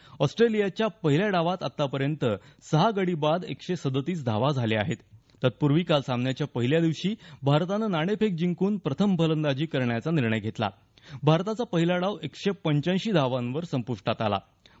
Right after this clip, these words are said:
भारतातर्फे रिषभ पंतनं सर्वाधिक चाळीस धावा केल्या. जसप्रीत बुमराहनं बावीस तर रवींद्र जडेजानं सव्वीस धावा केल्या. ऑस्ट्रेलियाच्या स्कॉट बोलंडनं चार बळी घेतले.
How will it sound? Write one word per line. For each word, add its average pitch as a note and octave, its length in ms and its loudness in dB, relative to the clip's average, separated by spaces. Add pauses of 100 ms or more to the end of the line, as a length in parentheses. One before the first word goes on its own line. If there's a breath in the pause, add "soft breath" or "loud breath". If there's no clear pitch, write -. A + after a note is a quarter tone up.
भारतातर्फे C3+ 580 2
रिषभ B2 240 -2
पंतनं C#3+ 480 0 (320 loud breath)
सर्वाधिक D#3+ 520 0 (140)
चाळीस C3 280 2
धावा A2 220 0
केल्या. G#2 260 -4 (640 soft breath)
जसप्रीत F#3+ 340 2
बुमराहनं F#3 460 0
बावीस C3+ 460 -2 (160)
तर D#3+ 100 2
रवींद्र D#3+ 460 0
जडेजानं D3 560 -2 (240)
सव्वीस D3+ 340 4
धावा A2 200 2
केल्या. G2+ 260 -2 (460 soft breath)
ऑस्ट्रेलियाच्या D3 580 2
स्कॉट B2+ 300 0
बोलंडनं A#2 440 -2
चार B2+ 320 0
बळी A2 200 -2
घेतले. G#2 340 -4